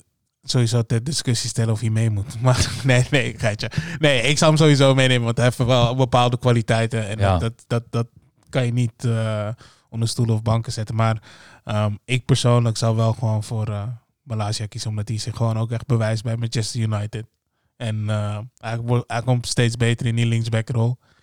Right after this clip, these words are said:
Speaker 1: En ik denk dat hij daar gewoon helemaal, eh, uit zijn verf komt.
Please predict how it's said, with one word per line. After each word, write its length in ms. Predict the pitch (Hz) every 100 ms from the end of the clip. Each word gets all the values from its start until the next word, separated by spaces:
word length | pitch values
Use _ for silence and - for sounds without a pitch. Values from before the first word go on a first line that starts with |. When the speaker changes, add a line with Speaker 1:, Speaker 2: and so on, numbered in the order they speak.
| _ _
Speaker 1:
En 100 | 120
ik 100 | 113
denk 140 | 117 110
dat 120 | 107
hij 120 | 110
daar 240 | 113 107 107
gewoon 240 | 104 107
helemaal, 600 | 107 110 110 104 104 101
eh, 220 | 101 98 98 113 _ _ _ _ _
uit 160 | 120 107
zijn 100 | 107
verf 260 | 110 104
komt. 300 | - 101 107